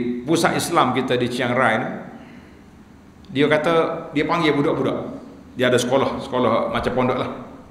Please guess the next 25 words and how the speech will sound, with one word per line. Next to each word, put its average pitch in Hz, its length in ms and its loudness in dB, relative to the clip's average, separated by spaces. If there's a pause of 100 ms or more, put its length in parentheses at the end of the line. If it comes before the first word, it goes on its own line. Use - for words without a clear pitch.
(800)
"Mari, 101 240 -4 (400)
mu 156 160 0
baca 160 160 4
Quran." 147 400 -2 (240)
Oh, 104 80 -2
ni 107 80 -2
baca 104 160 -4
Fatihah. - 720 -6 (500)
Oh, - 80 -4
ni 113 160 -2
baca 113 240 0
doa 117 240 -2
makan, 107 400 0
ni. 104 80 -2 (1500)
Dia 120 160 -2
kata, 131 80 -2
"Ustaz, 147 320 -2 (320)
Abu 113 160 -4
Anas, 117 400 -4 (720)
ni 165 480 2
budak-budak 160 480 4
ni, 214 100 6 (1200)
anak, 156 960 0 (400)
mak 147 380 2 (100)
ayah, 220 480 2